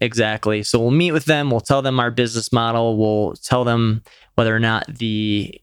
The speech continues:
their site is zoned for an A D U. And if it isn't, then the process to get it zoned for an A D U, because that's an option as well.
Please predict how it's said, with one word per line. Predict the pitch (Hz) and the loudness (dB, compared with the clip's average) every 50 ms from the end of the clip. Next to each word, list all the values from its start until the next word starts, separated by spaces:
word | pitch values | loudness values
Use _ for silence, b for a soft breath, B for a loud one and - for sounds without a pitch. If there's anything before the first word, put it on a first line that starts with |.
| _ - | _ -6
their | 117 120 113 113 113 110 107 107 104 - _ _ _ _ | -4 -2 0 0 2 2 0 0 -2 -6 _ _ _ _
site | - - - - 117 113 113 101 - - | -8 -4 0 0 0 0 0 -2 0 0
is | 110 113 107 104 | 2 2 2 0
zoned | 107 110 117 113 110 107 110 110 110 104 | 0 0 2 2 4 4 2 2 2 0
for | - - - 110 107 107 107 107 107 | -2 -2 0 0 2 2 0 0 -2
an | 107 | -2
A | 113 110 107 | -4 -4 -4
D | 104 | -4
U. | 104 104 104 104 104 104 104 104 104 101 b b b b b b b | -4 -2 0 0 0 2 2 0 0 -2 b b b b b b b
And | - 101 101 | -2 0 0
if | 104 - - - _ _ _ | 0 -2 -4 -10 _ _ _
it | - 110 113 113 | -2 -2 0 2
isn't, | 131 127 - 120 120 120 113 - - | 0 0 2 2 2 2 0 0 0
then | 117 110 107 107 101 | 0 2 2 2 0
the | 101 - | 0 0
process | - 113 104 104 101 - - 104 104 - - | 0 0 0 0 -2 -2 -2 -2 -2 -4 -4
to | - - 127 120 | 0 2 2 2
get | 110 110 98 | 2 0 -2
it | - | 0
zoned | - 110 107 104 104 104 - | 0 2 2 2 2 0 0
for | - 107 | 0 0
an | 107 104 | 0 0
A | 107 110 104 | -2 -2 -2
D | 104 | -2
U, | 104 104 104 104 | -2 0 0 -2
because | 104 101 - 101 101 | -2 -4 -2 -2 0
that's | 107 107 - - - - - - | 0 -2 -2 -4 -6 -6 -6 -4
an | - 120 113 | -2 0 0
option | 101 107 - - - 110 | 0 -2 -2 -2 0 0
as | 107 101 - | 0 2 2
well. | 113 113 113 104 104 104 110 123 - | 2 2 2 2 0 -2 -4 -4 -6